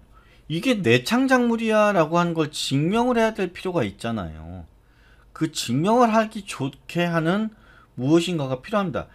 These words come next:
예를 들면, 예를 들면 뭐 법적인 문제에 대응해서 예를 들면 누가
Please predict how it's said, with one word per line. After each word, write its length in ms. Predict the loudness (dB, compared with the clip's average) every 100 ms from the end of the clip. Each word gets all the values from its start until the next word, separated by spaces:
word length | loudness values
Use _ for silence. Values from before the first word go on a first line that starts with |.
| -20 -20 0
예를 240 | 4 4 4
들면, 600 | 2 4 2 0 -2 -8 -8
예를 240 | -6 -4
들면 480 | -4 -4 -2 -4 -6 -10 _ -18
뭐 440 | -12 -12 -12 -18 -20 _ _ _ _ _ _
법적인 480 | -4 -4 -2 0 0
문제에 480 | 0 0 0 0 -2
대응해서 460 | -4 -4 -4 -4 0
예를 220 | 2 2
들면 220 | 0 -2
누가 380 | -2 -2 -2